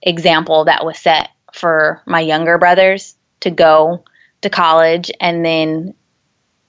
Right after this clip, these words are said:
which is crazy, um, I was the first one to graduate, um, from college out of our, the siblings.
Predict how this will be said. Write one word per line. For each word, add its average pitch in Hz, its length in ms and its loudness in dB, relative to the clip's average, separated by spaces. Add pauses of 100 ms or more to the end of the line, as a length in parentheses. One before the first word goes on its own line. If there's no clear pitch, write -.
which 185 320 0
is 165 280 0
crazy, 170 760 -2 (420)
um, 160 440 -2 (600)
I 190 240 2
was 196 240 -2
the 190 120 -6
first 185 360 -2 (160)
one 180 320 -4 (100)
to 185 120 -4
graduate, 165 920 -2 (560)
um, 156 540 -2 (880)
from 180 180 0
college 156 680 -2 (120)
out 165 100 2
of 165 200 0
our, 160 520 2 (380)
the - 80 -8
siblings. 175 720 -2